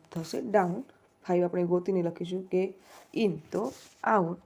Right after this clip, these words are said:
ને સિક્સ સ્લો, તો ફાસ્ટ. આગળ જોઈએ.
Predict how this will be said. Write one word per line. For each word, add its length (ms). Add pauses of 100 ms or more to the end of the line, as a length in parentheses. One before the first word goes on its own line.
(340)
ને 80
સિક્સ 360
સ્લો, 420
તો 340 (540)
ફાસ્ટ. 540 (1000)
આગળ 200
જોઈએ. 360